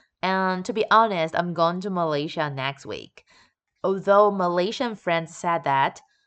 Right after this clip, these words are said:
what happened in Abang Adik is really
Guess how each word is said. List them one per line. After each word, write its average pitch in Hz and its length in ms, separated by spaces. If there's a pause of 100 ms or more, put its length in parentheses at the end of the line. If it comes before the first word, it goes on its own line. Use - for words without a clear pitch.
(200)
what 202 300
happened 175 720
in 160 360
Abang 165 260
Adik 143 520 (380)
is 170 420
really 175 500